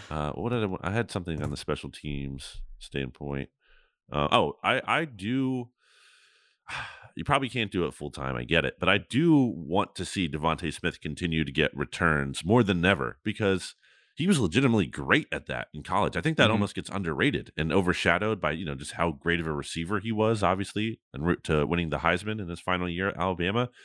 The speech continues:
Speaker 1: But in, like, a relatively small sample size, he was, like, an elite level returner. He had, like, what, like, ten returns for two hundred and ten yards and, like, a touchdown or something. Like, he was, like, he was great at it. And he had his return against the Commanders went for twelve yards, which is, you know,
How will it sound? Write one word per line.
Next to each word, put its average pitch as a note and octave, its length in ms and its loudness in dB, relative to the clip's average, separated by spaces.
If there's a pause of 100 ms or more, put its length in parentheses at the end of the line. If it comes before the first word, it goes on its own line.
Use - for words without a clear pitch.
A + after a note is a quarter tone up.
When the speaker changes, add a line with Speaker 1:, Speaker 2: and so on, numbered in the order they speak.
(200)
Speaker 1:
But - 160 0 (100)
in, A2+ 160 0
like, A2 160 0
a G#2 60 4
relatively A#2 440 2
small F#2+ 300 -2
sample G2 300 -4
size, A2 380 -2 (360)
he D#3+ 80 2
was, D3 140 6
like, F#2+ 140 4
an E2+ 80 2
elite E2+ 380 4
level G#2+ 280 4
returner. G#2 420 0
He E2+ 80 -12
had, F2 80 -8
like, F2 140 -4
what, C3 180 2
like, C#2+ 160 -6
ten F#2 240 -2
returns G2 480 -4
for D2 120 -6
two - 200 -6
hundred F#2 240 0
and E2 200 -6 (600)
ten G#2 160 2
yards F#2+ 320 4
and, F#2 60 -4
like, D#2+ 120 -2
a D#2 60 -4
touchdown B2+ 400 0
or C3 60 0
something. C3+ 280 -4
Like, G2+ 140 -2
he A2+ 80 2
was, A2 180 2
like, E2+ 180 4 (120)
he F#2 80 -6
was F#2+ 140 -2
great B2 320 4
at C#2 120 2
it. B1+ 120 -4 (440)
And G2+ 100 0
he G#2 100 2
had G#2 200 2 (100)
his G2 240 -2
return G2+ 380 0
against F#2+ 340 0
the F2 80 -2
Commanders G2 480 4
went F#2 200 2
for A#2 80 4
twelve B2+ 260 2
yards, C2 300 0
which - 200 -8
is, C#2 220 -8
you D#2 60 -2
know, C#2+ 220 0